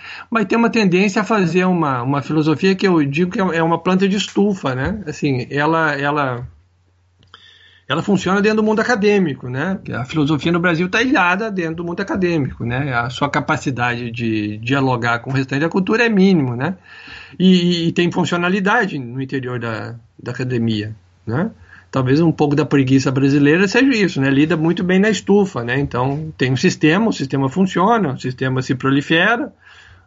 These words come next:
né? É, você publica, você, enfim, tem alunos, você orienta mestrados e doutorados e, e et cetera, e o seu currículo aumenta, é um mundo à parte, né?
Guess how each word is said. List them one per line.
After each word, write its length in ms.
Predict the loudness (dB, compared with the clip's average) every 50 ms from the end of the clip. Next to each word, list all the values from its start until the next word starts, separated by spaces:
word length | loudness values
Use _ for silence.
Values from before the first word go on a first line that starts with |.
| -12
né? 380 | -8 -6 -4 -4 -2 -4 -4 -4
É, 400 | -4 -6 -6 -6 -6 -8 -10 -10 -12 -14 -14 -14 -16 -20 _ _ _ _ _
você 200 | -10 -6 -4 -4
publica, 680 | -2 -2 -2 -2 0 2 2 4 2 2 0 -2 -6 -6
você, 600 | -6 -8 -10 -8 -6 -4 -2 -2 -2 -4 -4 -6 -6 -8
enfim, 320 | -8 -6 -2 -2 -2 -2
tem 160 | 0 -2 -2
alunos, 720 | -2 0 2 4 4 6 6 6 4 2 2 0 -4 -6 -8
você 200 | -10 -8 -4 -4
orienta 520 | -2 -2 -2 -2 -2 -2 -2 -2 -4 -4
mestrados 640 | -4 -4 -6 -6 -4 -2 0 0 0 0 -2 -4
e 40 | -6
doutorados 960 | -8 -8 -8 -8 -8 -8 -6 -4 -2 0 0 0 0 -2 -2 -6 -8 -12 -12 -12
e, 220 | -10 -10 -10 -10 -8
e 200 | -8 -6 -6 -6
et 100 | -6 -6
cetera, 500 | -4 -4 -2 -4 -4 -4 -6 -8 -6 -6
e 380 | -8 -8 -10 -10 -12 -12 -8 -6
o 60 | -2
seu 140 | -2 -2 0
currículo 420 | 0 0 0 0 0 0 0 0
aumenta, 480 | 0 2 2 2 2 2 0 0 -2 -2
é 120 | 0 2
um 120 | 2 2
mundo 260 | 4 4 4 4 4 2
à 80 | 2
parte, 500 | 2 2 2 2 0 0 0 -2 -4 -6
né? 260 | -6 -4 -4 -4 -6